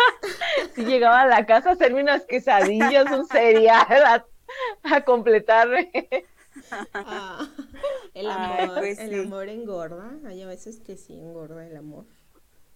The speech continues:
Speaker 1: Claro.
Speaker 3: Mm, fíjate. Qué
Speaker 2: Oigan,
Speaker 3: cosas con ustedes, chicas.
Speaker 2: y yo no sé ustedes, pero fíjense que, que yo sí me fijo en las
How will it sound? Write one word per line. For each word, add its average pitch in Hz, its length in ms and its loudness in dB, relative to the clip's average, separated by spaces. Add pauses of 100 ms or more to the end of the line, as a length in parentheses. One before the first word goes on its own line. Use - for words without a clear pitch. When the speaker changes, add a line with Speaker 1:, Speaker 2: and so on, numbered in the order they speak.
(640)
Speaker 1:
Claro. 165 600 -4
Speaker 3:
Mm, - 40 -12
fíjate. 220 640 -16 (1400)
Qué 254 160 -12
Speaker 2:
Oigan, 208 240 2
Speaker 3:
cosas 208 240 -6
con 196 160 -6
ustedes, 196 420 -6
chicas. 190 460 -8
Speaker 2:
y 254 120 -12
yo 285 140 -10
no 403 140 -10
sé 320 180 -10
ustedes, 208 540 -14
pero 165 400 -16 (160)
fíjense 262 420 -14
que, 165 320 -20 (840)
que 190 180 -16
yo 254 380 -18
sí 226 200 -18
me 214 140 -18
fijo 196 280 -20
en 185 160 -20
las 156 220 -20